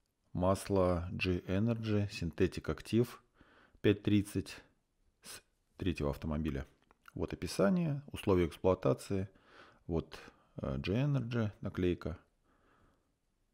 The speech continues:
с масла. Так, и описание. Значит, сами образцы. Видите, два свежих и три отработки. В данном видео будет, э,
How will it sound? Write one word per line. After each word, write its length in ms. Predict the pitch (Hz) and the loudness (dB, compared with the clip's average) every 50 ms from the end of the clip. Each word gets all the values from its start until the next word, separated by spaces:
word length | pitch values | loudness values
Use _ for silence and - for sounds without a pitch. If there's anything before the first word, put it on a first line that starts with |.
| _ - | _ -16
с 80 | - - | -10 -6
масла. 420 | 92 87 85 78 - - 76 73 - - _ _ _ _ _ _ _ _ _ _ _ _ _ _ _ _ _ _ _ _ _ _ _ _ _ _ _ _ _ _ _ _ _ _ _ _ _ _ _ _ _ _ _ _ _ _ _ _ _ _ _ _ _ _ _ _ _ _ _ _ _ _ _ 82 _ _ _ _ _ - | -6 -4 -4 -6 -6 -6 -8 -8 -8 -14 _ _ _ _ _ _ _ _ _ _ _ _ _ _ _ _ _ _ _ _ _ _ _ _ _ _ _ _ _ _ _ _ _ _ _ _ _ _ _ _ _ _ _ _ _ _ _ _ _ _ _ _ _ _ _ _ _ _ _ _ _ _ _ _ _ _ _ _ _ -18
Так, 220 | - - 78 78 - - - - - _ _ _ _ _ _ _ _ _ _ _ _ _ | -14 -12 -12 -12 -12 -16 -20 -20 -20 _ _ _ _ _ _ _ _ _ _ _ _ _
и 220 | - - - 101 87 | -8 -6 -4 -4 -6
описание. 560 | 80 - - - - - 58 62 65 80 - _ _ _ _ - - - - - - _ _ _ _ _ _ _ _ _ _ _ _ _ _ _ _ - | -6 -8 -10 -12 -10 -8 -8 -8 -10 -12 -14 _ _ _ _ -20 -20 -20 -20 -20 -20 _ _ _ _ _ _ _ _ _ _ _ _ _ _ _ _ -12
Значит, 320 | - - 71 - - - | -10 -10 -10 -10 -12 -6
сами 260 | - - 87 71 69 67 | -2 0 2 2 2 0
образцы. 580 | 65 67 76 82 - - - - 156 170 160 - - - _ _ _ _ _ _ _ _ _ _ _ _ _ _ _ - | 0 0 0 0 -2 -2 -2 0 0 0 0 -2 -6 -12 _ _ _ _ _ _ _ _ _ _ _ _ _ _ _ -10
Видите, 240 | - 78 - - 78 | -10 -8 -8 -8 -4
два 180 | 76 80 85 | -2 0 0
свежих 480 | - - - 156 170 147 131 110 - - | 0 0 0 2 2 2 2 0 -2 0
и 220 | 104 107 110 101 | 0 2 2 0
три 220 | 87 - - 92 92 | 0 -2 0 0 0
отработки. 560 | 80 - 80 78 78 73 - - - - 78 - _ _ _ - - _ _ _ _ _ _ _ _ _ _ _ _ _ _ _ _ _ _ _ _ _ _ _ _ - - _ _ _ - - _ _ _ - | 2 2 0 -2 -2 -2 -4 -6 -10 -14 -16 -16 _ _ _ -20 -20 _ _ _ _ _ _ _ _ _ _ _ _ _ _ _ _ _ _ _ _ _ _ _ _ -20 -20 _ _ _ -20 -20 _ _ _ -10
В 100 | 98 90 | -2 2
данном 300 | 90 90 85 82 80 80 | 4 4 4 4 2 2
видео 260 | 80 80 73 82 82 | 0 2 2 2 2
будет, 420 | 76 69 85 82 69 71 - - - | 2 2 0 0 0 -2 -4 -6 -6
э, 320 | - - - 64 67 71 | -6 -4 -4 -4 -4 -6